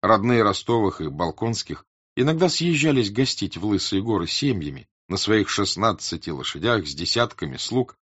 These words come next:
и жили месяцами. Кроме того, четыре раза в год, в именины и рождения хозяев, съезжалось до ста человек гостей на один-два дня.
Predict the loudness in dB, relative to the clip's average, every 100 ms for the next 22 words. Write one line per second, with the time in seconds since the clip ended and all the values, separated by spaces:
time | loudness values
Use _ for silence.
0 | -2 2 4 4 2 2 -2 -4 -6 -8
1 | -10 -14 _ _ _ _ _ _ _ _
2 | 2 4 4 2 2 2 0 0 2 2
3 | 0 -4 -8 -2 -2 -2 _ _ _ 0
4 | 2 2 0 0 0 -2 -4 -2 -2 -2
5 | -2 -2 -6 -8 0 2 2 -2 _ _
6 | -6 0 0 2 2 2 2 2 2 2
7 | 0 0 2 0 2 0 -2 0 0 0
8 | 0 0 0 -2 -2 -4 -4 -4 -2 -4
9 | -4 -8 -8